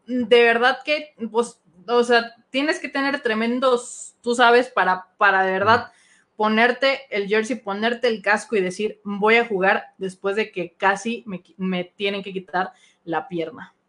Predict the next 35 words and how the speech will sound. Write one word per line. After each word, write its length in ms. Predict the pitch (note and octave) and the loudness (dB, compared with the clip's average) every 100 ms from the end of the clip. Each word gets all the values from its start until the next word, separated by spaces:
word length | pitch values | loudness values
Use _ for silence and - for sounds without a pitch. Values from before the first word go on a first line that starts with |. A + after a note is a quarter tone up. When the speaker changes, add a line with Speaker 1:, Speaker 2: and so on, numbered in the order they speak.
| - - _ | -20 -20 _
Speaker 2:
Sí, 280 | - E3 E3+ | -4 -2 -2
y 100 | D#3 | -2
porque 220 | D#3 D3 | -2 0
no 100 | D3+ | 0
fue 120 | D3+ D3 | 0 2
solamente 340 | D#3+ D3+ D3 | 4 2 0
fue 160 | C3+ C#3 | 4 4
la 80 | |
lesión, 340 | B2+ A2 D3 C3 | 4 2 -2 -4
que 80 | - | -4
fue 120 | A2 | -4
una 120 | A#2+ | -2
lesión 200 | A2 A2 | -2 -4
importante, 560 | A2+ G#2 - B2 G#2+ G2 | -4 -4 0 -2 -2 -8
fue 100 | G#2+ | -4
una 120 | G#2+ | -2
fractura 340 | G2+ - G2+ | -2 -2 -2
compuesta, 580 | G#2 G2+ A2+ A#2 - G2+ | 0 0 4 2 2 -10
sino 280 | - A2 G#2+ | -6 -4 -4
que 80 | G2 | -4
fue 180 | F#2+ A#2+ | 0 2
la 60 | |
infección 760 | C#3 G#2+ F2 - - A#2+ F#2 - | 2 0 -2 -4 -2 0 -2 -6
y 140 | G2 G2 | -4 -2
el, 180 | G2 F#2+ | 0 -2
el, 260 | F#2+ F#2 | -4 -2
la 120 | F#2 | -2
operación 480 | F2 G2 F#2+ B2 B2 | -2 -2 0 2 2
y 20 | |
otra 180 | G#2+ G#2+ | 0 -2
operación 400 | A#2 F#2 - B2 | -2 0 2 0
y 40 | A2 | 0
otra 120 | G#2 | -4
Speaker 1:
Sí. 60 | |
Speaker 2:
operación. 460 | F#2+ F2+ A#2 B2+ | -6 -6 0 -2